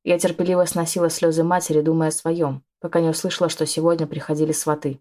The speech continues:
Отец дал своё согласие на мой брак с богатым соседом, Кишором Варма,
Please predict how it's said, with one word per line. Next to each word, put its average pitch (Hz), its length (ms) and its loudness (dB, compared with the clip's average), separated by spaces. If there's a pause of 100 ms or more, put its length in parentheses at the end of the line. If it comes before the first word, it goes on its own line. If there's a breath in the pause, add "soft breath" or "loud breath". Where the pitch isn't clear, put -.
Отец 190 360 -2
дал 175 200 0
своё 170 220 -2
согласие 170 500 -2
на 165 80 0
мой 165 140 0
брак 170 200 -2
с - 120 -8
богатым 165 400 -2
соседом, 156 560 -4 (180)
Кишором 165 460 -4
Варма, 151 400 -4